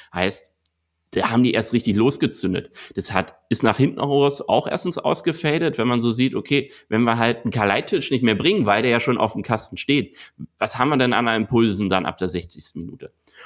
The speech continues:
Und das Spannende vor allem so in diesem Wandel der Torjäger ist ja auch, wie der V F B zu Toren kam. Erstens, die haben zwanzig Tore nach Umschaltverhalten geschossen, also zwanzig Konter, äh, Buden gemacht.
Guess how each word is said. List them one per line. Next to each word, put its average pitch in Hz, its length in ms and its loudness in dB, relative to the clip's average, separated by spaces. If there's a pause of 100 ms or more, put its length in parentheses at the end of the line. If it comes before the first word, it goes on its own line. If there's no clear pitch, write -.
(120)
Und 113 80 2
das 101 100 4
Spannende 156 540 0
vor 147 220 2
allem 147 220 2
so 127 100 4
in 113 80 2
diesem 104 200 2
Wandel 156 280 2
der 127 180 2
Torjäger 143 580 0
ist - 140 -4
ja 120 160 2
auch, 139 220 0 (280)
wie 175 460 0 (160)
der 104 120 2
V 110 180 4
F - 120 -4
B 101 140 0
zu - 160 -4
Toren 87 380 -2
kam. 82 300 -6 (520)
Erstens, 156 400 0
die 101 160 2
haben 98 340 -2
zwanzig 143 460 -2
Tore 139 260 2
nach 117 140 4
Umschaltverhalten 90 800 0
geschossen, 80 340 -8
also 87 160 -2
zwanzig - 440 -6
Konter, 127 500 2 (320)
äh, 95 160 2
Buden 92 300 -2
gemacht. 87 340 -2